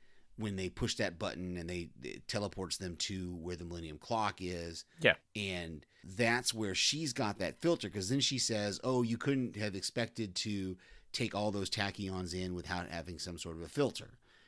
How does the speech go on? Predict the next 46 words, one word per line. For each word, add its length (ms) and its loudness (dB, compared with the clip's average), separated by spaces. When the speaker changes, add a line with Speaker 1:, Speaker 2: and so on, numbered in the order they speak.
Speaker 1:
And 200 2
so 360 4
I'm 160 0
guessing 420 2
that's 260 0
what 140 -6
the 80 -8
clock 400 0
was 140 -2
supposed 360 -4
to 60 -14
do, 420 -6
was 420 -2
filter 480 0
Doctor 320 -2
Manhattan's 720 -4
power 460 0
so 160 -2
that 100 -2
it 140 -6
could 280 0
go 200 -2
into 240 -8
her. 400 -12
But 140 -2
then, 120 4
of 100 -2
course, 360 -2
with 140 -6
the 80 -12
squid 240 6
attack, 460 0
it, 100 -6
it, 160 -10
that 220 -10
failed. 360 -6
It 200 -16
was, 100 4
Speaker 2:
Yeah, 220 12
Speaker 1:
it 80 -6
was 120 8
Speaker 2:
e-, 20 0
Speaker 1:
taken 120 0
apart. 180 8
Speaker 2:
exactly. 600 8
The, 360 4